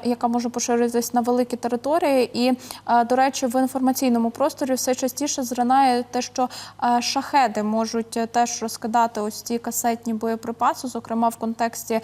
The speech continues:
про Бурштин, коли ми вчора говорили, і, е, коли це місто переживало атаку. Е, ч-, чи відомо вам от саме використання касетних боєприпасів, які скидували із, е, шахедів?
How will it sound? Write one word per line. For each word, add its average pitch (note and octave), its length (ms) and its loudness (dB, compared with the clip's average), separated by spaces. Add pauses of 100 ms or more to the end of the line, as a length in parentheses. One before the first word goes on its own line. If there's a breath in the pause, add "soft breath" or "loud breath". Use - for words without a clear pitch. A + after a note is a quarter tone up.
(260 loud breath)
про B3 140 2
Бурштин, B3 520 0
коли C4 220 0
ми B3 140 2
вчора A#3 340 0
говорили, A#3+ 720 0
і, A3+ 100 -2 (380 loud breath)
е, A3+ 140 0
коли B3 220 4
це B3 140 0
місто A#3+ 280 2
переживало A#3 600 2
атаку. C#4+ 540 2 (380 loud breath)
Е, B3 260 6 (120)
ч-, - 200 -6
чи D4 140 2
відомо D4+ 460 4
вам C4+ 300 4
от B3+ 140 0
саме B3+ 300 2
використання B3 720 0
касетних A#3+ 540 -2
боєприпасів, A#3 640 -2
які A#3+ 280 -2
скидували A3 720 -2
із, A#3+ 260 -4
е, A3 200 2
шахедів? B3 680 0